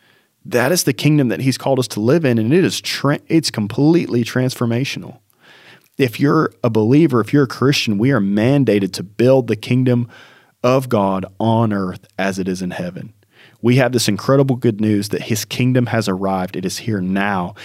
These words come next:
It is close. It is within us. It is available to us. And we have the responsibility to expand it, to grow it, to proclaim it,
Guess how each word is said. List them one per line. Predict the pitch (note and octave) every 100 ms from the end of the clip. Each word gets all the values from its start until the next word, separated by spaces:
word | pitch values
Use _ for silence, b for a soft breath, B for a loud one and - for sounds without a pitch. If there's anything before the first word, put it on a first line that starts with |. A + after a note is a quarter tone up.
| B B
It | A2
is | F#2
close. | - - - G#2+ G2+ - -
It | G2+
is | F#2
within | F#2 E2 G#2+ G#2
us. | F#2+ F2+
It | A2
is | G#2 F#2
available | F2 G2+ G2+ F#2 F#2
to | - - G#2+ F#2
us. | E2+ - - B B B
And | F#2+ G#2
we | B2+
have | C3
the | A#2
responsibility | F#2 E2+ G2 G2 - E2+ F#2 G2 F#2
to | - E2+
expand | - - - F2 F#2 F2+
it, | F2+ -
to | E2+
grow | F2+ F2+ F#2+ F#2
it, | -
to | -
proclaim | F#2+ F2 E2+ - F#2 F2+ F2+
it, | E2 -